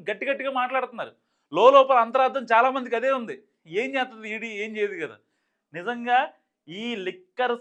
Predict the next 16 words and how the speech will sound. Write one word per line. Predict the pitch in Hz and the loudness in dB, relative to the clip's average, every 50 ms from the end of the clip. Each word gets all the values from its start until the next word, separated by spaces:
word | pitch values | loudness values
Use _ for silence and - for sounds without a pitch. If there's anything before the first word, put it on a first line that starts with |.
| - | -10
స్కామ్ | _ _ - 226 214 220 214 214 208 214 | _ _ -4 -2 -2 -2 -4 -8 -6 -6
కేసులో | 214 208 202 208 208 220 220 202 147 113 - _ _ _ _ _ _ _ _ _ 151 | -4 -4 -4 -6 -6 -4 -4 -4 -4 -6 -10 _ _ _ _ _ _ _ _ _ -16
ఈడీ | 165 202 226 233 240 233 202 143 120 _ _ _ _ _ _ _ _ _ _ _ _ _ _ _ - | -12 -10 -10 -8 -8 -10 -10 -12 -16 _ _ _ _ _ _ _ _ _ _ _ _ _ _ _ -18
ముందుకు | 147 180 196 214 208 233 - 226 | -16 -14 -14 -12 -14 -14 -8 -6
వెళ్తుంది. | 208 190 180 175 175 165 165 165 170 165 131 113 - _ _ _ _ _ _ _ _ _ _ _ _ _ _ _ _ _ _ _ _ _ _ | -4 -4 -4 -4 -8 -12 -16 -14 -14 -14 -14 -16 -20 _ _ _ _ _ _ _ _ _ _ _ _ _ _ _ _ _ _ _ _ _ _
ఈడీ | 151 175 214 226 233 254 262 269 302 320 - _ _ _ _ _ _ _ _ _ _ _ _ _ _ _ _ _ _ _ _ _ 185 | -8 -4 -2 -2 0 -2 -2 -4 -6 -12 -18 _ _ _ _ _ _ _ _ _ _ _ _ _ _ _ _ _ _ _ _ _ -8
ఒక | 175 202 214 202 190 185 180 - _ - | 0 2 4 4 4 2 -2 -6 _ -2
పాజిటివ్ | 185 202 226 247 247 254 262 | 0 2 2 0 0 -6 -8
సంకేతాన్ని | - 247 233 214 240 233 233 240 233 220 233 226 226 | -6 -8 -6 -6 -6 -6 -4 -4 -6 -6 -8 -6 -2
చాలామందికి | 214 208 220 214 214 196 180 170 165 | 0 2 2 0 -2 -6 -12 -14 -18
ఇచ్చింది, | - - 117 98 _ _ _ _ _ _ _ _ _ _ _ _ _ _ - 170 | -20 -20 -20 -20 _ _ _ _ _ _ _ _ _ _ _ _ _ _ -4 -2
ఏపీ | 190 196 240 226 | -2 -2 -2 -4
ప్రజలకి | - 175 165 - 135 113 - _ _ _ _ _ _ - | -6 -6 -6 -6 -10 -14 -14 _ _ _ _ _ _ -4
పర్టికులర్గా. | 165 165 180 165 165 131 107 95 - _ _ _ _ _ - | -4 -4 -6 -8 -10 -10 -10 -12 -16 _ _ _ _ _ -4
ఎవరైతే | 147 170 185 196 196 190 | -4 -2 -2 -4 -6 -8
లిక్కర్, | 170 160 170 165 160 214 196 | -10 -10 -12 -10 -10 -10 -10